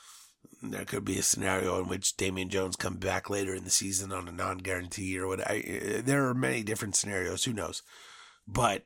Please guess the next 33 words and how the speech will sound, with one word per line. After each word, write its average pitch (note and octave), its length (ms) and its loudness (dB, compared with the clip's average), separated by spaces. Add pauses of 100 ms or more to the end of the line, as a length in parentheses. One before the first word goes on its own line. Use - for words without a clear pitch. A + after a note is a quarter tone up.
(160)
the B2+ 100 2
Suns B2+ 640 4 (480)
do C#3+ 200 6
need C3 220 2
to A#2 60 2
figure A2+ 400 0
out G2+ 360 2 (2000)
how - 360 6
to G#2+ 100 2
shore G#2+ 340 4
up - 140 0
the G2+ 80 2
rim F2+ 240 0
protection. - 460 -2 (220)
Most C#3+ 360 4
likely C#3 280 2
their A#2 220 6
only A2 240 2
options G#2+ 460 2
are G#2+ 80 -2
gonna G#2 160 -4
be G2 180 -2
internally, D#3+ 600 2 (440)
but G2 300 2 (800)
if D#3+ 200 4
they C#3 100 4
go C3+ 160 2
to B2+ 80 0
the A#2 100 2
buyout G2+ 420 2
market G2 380 -2
or G2 100 0
whatever, F#2+ 520 -2